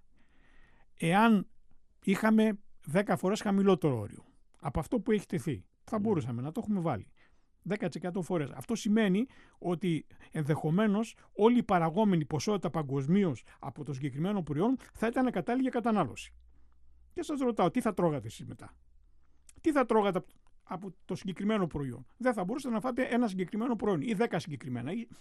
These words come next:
Speaker 1: ή πενήντα, ή εκατό συγκεκριμένα προϊόντα. Τι θα γινόταν σε αυτή την περίπτωση;
Speaker 2: Σας
Speaker 1: Επομένως,
Speaker 2: ικανοποιεί εσάς αυτό;
Speaker 1: με ικανοποιεί στο βαθμό με ικανοποιεί στο βαθμό που,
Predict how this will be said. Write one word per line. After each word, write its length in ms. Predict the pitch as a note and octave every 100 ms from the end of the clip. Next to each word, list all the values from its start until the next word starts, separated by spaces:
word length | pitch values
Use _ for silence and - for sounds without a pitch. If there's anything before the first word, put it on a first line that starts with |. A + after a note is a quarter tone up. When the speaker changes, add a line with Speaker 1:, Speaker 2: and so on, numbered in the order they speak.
| -
Speaker 1:
ή 100 | B3+
πενήντα, 440 | A3 A3+ A3+ D#3
ή 100 | F#3+
εκατό 380 | A#3+ A3+ G#3 A3+
συγκεκριμένα 500 | F3+ D#3+ D3+ D3 B2+
προϊόντα. 300 | A2+ B2 A2+ - -
Τι 100 | -
θα 120 | A#3+
γινόταν 380 | A3+ F3+ F3+ C3+
σε 100 | B2+
αυτή 180 | C#3 D3
την 120 | C3
περίπτωση; 460 | B2 A#2 B2 C3 -
Speaker 2:
Σας 260 | - D#3 C#3
Speaker 1:
Επομένως, 360 | - D3 D3+ D3+
Speaker 2:
ικανοποιεί 300 | D3 D3+ D3
εσάς 320 | C#3 C#3+ C#3
αυτό; 420 | C#3 - G#3 D#3 - - -
Speaker 1:
με 160 | - D3
ικανοποιεί 520 | C#3 D3 C#3 A#2+ F#3
στο 180 | A#3+ A3
βαθμό 600 | F#3 D#3+ - D3+ D3 F#3+ - _ - -
με 120 | - C#3
ικανοποιεί 500 | A#2+ B2+ B2+ A#2+ G#3
στο 180 | - F3+
βαθμό 480 | D#3 B2 D#3+ G#3 -
που, 280 | - A3 E3+